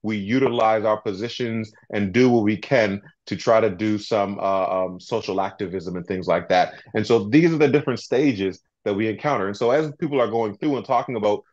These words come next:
you know, the things of encountering racism and how that impacted their Black, uh, Black identity and engaging in Black power, it just really reminded me of the different stages of negrescence.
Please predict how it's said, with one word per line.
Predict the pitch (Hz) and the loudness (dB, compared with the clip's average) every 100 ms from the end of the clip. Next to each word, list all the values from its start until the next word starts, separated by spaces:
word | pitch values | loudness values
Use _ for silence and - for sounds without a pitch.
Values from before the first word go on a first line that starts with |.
| _ | _
you | 101 170 | -8 0
know, | 110 110 | 0 0
the | 107 | -4
things | 135 131 117 | -6 -6 -4
of | 110 | -6
encountering | 90 - 123 107 | -8 -6 -4 -2
racism | 117 156 156 135 143 139 _ _ - | -2 0 0 0 0 -2 _ _ -10
and | 110 | -8
how | 107 123 - | -4 0 0
that | 127 117 - _ - | 0 -4 -8 _ -14
impacted | 120 127 120 107 | -6 -4 -4 -4
their | 98 | -2
Black, | 110 104 - - | 0 -2 -4 -4
uh, | 101 92 | -2 -2
Black | 98 113 104 | -2 -2 -2
identity | 98 123 139 135 127 - - | -2 -2 0 -2 -4 -12 -10
and | 107 | -6
engaging | 95 123 123 120 | 0 2 2 -2
in | 113 | -2
Black | 113 113 | 0 0
power, | 139 139 117 | 0 0 0
it | 113 | -4
just | 131 | -4
really | 135 | -2
reminded | 123 104 104 110 117 104 | 0 -4 -4 -6 -6 -6
me | 104 | -4
of | 92 101 95 - _ - | -2 -2 -4 -10 _ -12
the | 95 | -6
different | 104 101 | -4 -4
stages | - 110 110 92 | -2 0 0 0
of | 95 | -2
negrescence. | 92 87 101 - 95 - | -2 -2 -2 -4 -14 -16